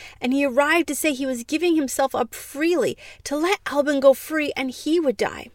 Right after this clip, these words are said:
A soldier then came forward and was given the order to kill all three men. All three of the men,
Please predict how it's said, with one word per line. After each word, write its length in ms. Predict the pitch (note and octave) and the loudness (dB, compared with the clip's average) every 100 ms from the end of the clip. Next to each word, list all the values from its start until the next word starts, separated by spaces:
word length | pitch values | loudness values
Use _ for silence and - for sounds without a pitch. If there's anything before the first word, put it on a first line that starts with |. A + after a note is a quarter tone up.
| _ _ _ _ - _ A#3 | _ _ _ _ -20 _ -8
A 40 | |
soldier 600 | - C#4 D4+ D4+ E4+ D#4+ | -4 -2 0 0 0 2
then 200 | B3+ B3 | 2 0
came 200 | C#4 C4 | -2 -6
forward 440 | - A#3 G#3+ G#3+ - | 0 2 2 0 -2
and 120 | A3 | -6
was 120 | G3+ | -6
given 280 | - B3 C#4 | 0 0 0
the 100 | C#4 - | -2 0
order 260 | A3+ A3+ | 0 0
to 80 | G#3 | -4
kill 400 | - B3 G#3+ - - | -4 -4 -2 -4 -6
all 380 | A3 A3 G#3 - | -4 -4 -6 -8
three 340 | - G#3 G#3 G3 | -10 -6 -6 -6
men. 240 | G3 F#3+ - - _ _ - - _ - | -8 -8 -12 -20 _ _ -20 -20 _ -6
All 240 | B3 E4 | 0 0
three 360 | - D4 D4+ E4 | 0 -2 0 0
of 80 | |
the 100 | E4+ | 0
men, 360 | D4 A#3+ G3 | 2 2 0